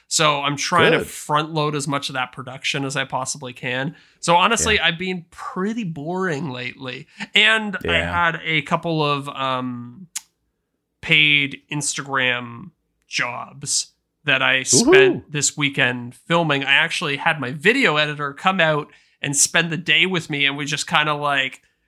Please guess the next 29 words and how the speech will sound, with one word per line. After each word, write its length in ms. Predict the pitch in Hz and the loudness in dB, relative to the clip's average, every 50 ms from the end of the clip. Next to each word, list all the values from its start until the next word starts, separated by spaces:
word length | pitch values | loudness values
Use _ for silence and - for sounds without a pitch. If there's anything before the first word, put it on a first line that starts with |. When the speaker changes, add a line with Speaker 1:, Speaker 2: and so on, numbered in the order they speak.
| _ - | _ -6
Speaker 1:
we're 100 | - 156 156 | -2 0 2
like, 200 | 151 143 143 147 | 2 2 2 0
"Okay, 200 | 156 151 160 147 | -2 -2 0 0
we're 180 | 139 139 151 147 | -2 -2 -4 -4
gonna 140 | 160 156 | -4 -2
sit 240 | 139 - - 175 165 165 | 0 0 0 0 0 0
down 220 | 151 143 151 165 | 2 2 2 0
today, 340 | 156 170 160 156 170 175 160 | -2 -4 -2 0 0 0 -2
and 100 | 139 135 | -4 -6
we're 260 | 143 139 139 143 147 | -8 -8 -6 -6 -6
gonna 160 | 143 151 147 139 | -6 -4 -4 -2
make, 380 | 139 131 131 131 131 127 - - | -2 -2 -2 -4 -4 -8 -10 -10
like," 340 | 135 135 123 123 127 - _ _ - | -8 -8 -8 -8 -10 -14 _ _ -10
I, 160 | 147 143 139 139 _ - | -8 -8 -10 -10 _ -18
I 60 | 143 | -18
can't 280 | 135 - - - 175 165 | -18 -16 -12 -12 -10 -10
re-, 100 | 156 151 | -12 -16
it 60 | 143 147 | -14 -12
was, 200 | 139 135 123 - | -12 -12 -12 -12
like, 340 | 127 127 117 120 - - _ _ _ _ _ _ _ _ _ _ | -12 -12 -14 -14 -16 -20 _ _ _ _ _ _ _ _ _ _
three 1040 | _ - - - 143 139 151 156 160 170 170 170 175 175 175 170 170 165 165 165 165 - | _ -8 -8 -6 -6 -6 -6 -4 -4 -4 -6 -6 -6 -6 -6 -6 -6 -8 -8 -10 -8 -8
Instagram 640 | 160 160 - - 165 143 156 147 147 147 143 143 | -6 -6 -6 -8 -8 -6 -4 -4 -4 -4 -6 -6
reels, 540 | 143 147 147 147 147 143 143 143 143 139 - | -8 -8 -8 -6 -6 -6 -6 -6 -8 -8 -10
three 220 | - - - 156 151 | -10 -8 -6 -4 -2
sets 320 | - - 165 147 - - | -2 -2 -2 -2 -4 -6
of 60 | 147 | -6
stories. 840 | - - - 151 139 139 139 139 135 135 135 135 131 139 135 - - _ _ _ _ _ _ _ _ - | -6 -6 -4 -4 -4 -4 -4 -6 -6 -8 -8 -10 -10 -10 -10 -12 -12 _ _ _ _ _ _ _ _ -4
It 140 | - 151 160 | -2 0 0
was, 260 | 165 165 147 151 | 0 0 -2 -2